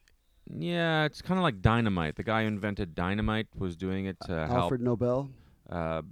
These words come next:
Speaker 1: yeah, yeah, exactly. To s-, to help build
Speaker 2: Yeah.
Speaker 1: things and build roads and whatever, and then people used it for death,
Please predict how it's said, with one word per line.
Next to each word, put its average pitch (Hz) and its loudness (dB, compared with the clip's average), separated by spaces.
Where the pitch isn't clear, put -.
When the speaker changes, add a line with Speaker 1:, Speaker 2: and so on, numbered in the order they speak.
Speaker 1:
yeah, 123 2
yeah, 87 0
exactly. 92 -2
To 85 0
s-, - -20
to 87 -4
help 92 -2
build 95 2
Speaker 2:
Yeah. - -14
Speaker 1:
things 80 -2
and 85 -10
build 85 0
roads 87 0
and 80 -4
whatever, 80 -2
and 80 -4
then 78 -8
people 90 0
used 85 -4
it 90 -4
for 92 -6
death, 90 2